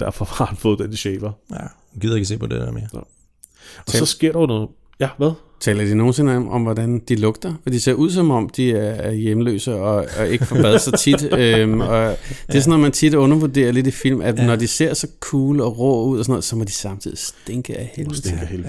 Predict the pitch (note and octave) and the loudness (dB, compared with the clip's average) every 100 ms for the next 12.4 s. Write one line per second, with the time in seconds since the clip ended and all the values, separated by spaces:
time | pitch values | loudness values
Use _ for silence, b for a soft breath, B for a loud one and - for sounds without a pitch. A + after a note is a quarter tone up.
0 | F#2+ G2+ - - - A#2+ A#2 F2+ F2+ b | -8 -10 -12 -6 -2 0 0 0 -4 b
1 | b _ G2 F#2 G2+ G2+ G#2 G2 F#2 F2 | b _ -8 -6 -6 -2 -2 -2 -6 -8
2 | E2+ - G#2+ G2 - - F2 - - C3 | -10 -10 -10 -8 -10 -12 -14 -14 -8 -6
3 | - B2 - C#3+ B2+ A2+ A2 C#3+ D3+ C#3 | -6 -8 -8 -10 -8 -4 -2 -2 -2 0
4 | G#2+ A2+ A#2 A2+ A#2 B2+ G#2+ G#2+ G#2+ A#2+ | 2 2 0 -2 -4 -6 -4 -4 -2 -4
5 | A2 G#2+ G#2 A2+ A#2 G#2+ A2 G#2 - G2+ | -2 -2 -4 -4 -2 0 0 -4 -4 -8
6 | F#2 F2+ - - - _ b b - F#2+ | -6 -6 -6 -12 -12 _ b b -14 -12
7 | - G2+ - G#2 G2+ G2 - - - B | -10 -10 -8 -8 -8 -8 -10 -12 -16 B
8 | B B - G#2 G2+ G2+ A2+ A#2 - A2+ | B B -6 -2 -2 -4 -6 -6 -6 -6
9 | A2 - G2 - F#2 G2+ G2+ G2+ G#2 A2 | -6 -6 -4 -2 -2 -2 -2 -4 -4 -4
10 | G#2 D3 - C3+ C3 C3 A2+ - - B | -2 -2 0 0 0 -2 -6 -8 -14 B
11 | B B B B2 B - - A#2 A2+ - | B B B -14 B -18 -4 -2 0 -2
12 | B2 - C3 A#2+ | -4 -2 0 0